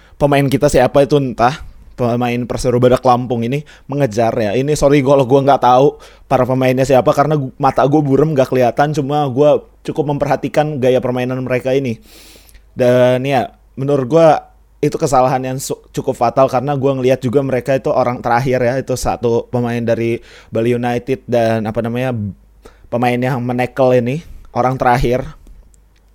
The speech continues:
Jadi wajar diberikan kartu merah. Kalian jangan, atau namanya fans dari Badak Lampung F C ini, Perseru Badak Lampung ini jangan protes apabila wasit memberikan kartu merah karena itu peraturannya memang orang terakhir itu. Itu udah orang terakhir dan melakukan tackle.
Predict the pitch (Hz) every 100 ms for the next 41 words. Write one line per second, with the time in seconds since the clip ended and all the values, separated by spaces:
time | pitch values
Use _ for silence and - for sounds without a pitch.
0 | - - 107 117 139 135 123 131 120 131
1 | 120 120 123 120 127 120 113 139 160 120
2 | 127 139 123 120 117 - - - 117 120
3 | 120 120 123 127 - 139 135 120 117 113
4 | 110 113 117 113 117 117 117 113 110 _
5 | - 120 - 110 117 127 113 110 110 110
6 | 113 107 113 107 113 127 117 110 113 110
7 | 120 107 107 98 113 110 110 117 117 107
8 | 110 110 107 113 117 113 113 120 131 -
9 | 135 117 110 117 135 127 120 107 113 113
10 | 107 101 113 135 110 107 104 - - -
11 | - 123 117 117 123 113 131 131 120 113
12 | 113 113 123 120 127 123 107